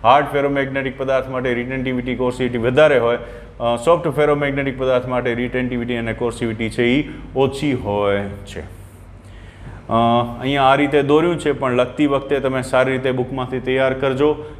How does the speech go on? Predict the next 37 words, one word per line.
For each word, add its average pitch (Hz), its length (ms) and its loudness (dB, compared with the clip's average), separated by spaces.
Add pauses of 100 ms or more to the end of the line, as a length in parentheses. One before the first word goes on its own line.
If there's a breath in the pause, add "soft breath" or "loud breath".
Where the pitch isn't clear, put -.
(100)
અને 123 240 0
એના 120 280 -2
મુદ્દાઓ 127 480 4
છે 131 160 -4
ઈ 123 100 0
સરસ 120 360 -2
રીતે 120 200 -4
નોંધતા 113 400 -4
જાજો. 127 340 2 (320 loud breath)
આમાં 123 260 2
તમને 127 380 0
ઘણી 120 200 0
બધી 123 260 2
mathematical 120 680 -2
values 107 520 0
પણ 127 120 -4
આપી 120 260 -2
છે, 131 160 -2
ઈ 120 120 0
વેલ્યુઝ 120 500 2
બહુ 139 220 0
લખવાની 131 420 -2
જરૂર 131 300 0
નથી 147 220 0
હોતી, 117 420 0 (200 loud breath)
પણ 120 140 -2
તમારો 123 280 2
concept 131 680 0
clear 151 340 2
છે 135 180 -2
કે 123 160 -2
નહીં 120 300 -2 (160)
એ 139 120 2
પરીક્ષાની 120 600 -2
અંદર 113 260 -2
જોવામાં 101 560 -4
આવે 101 440 0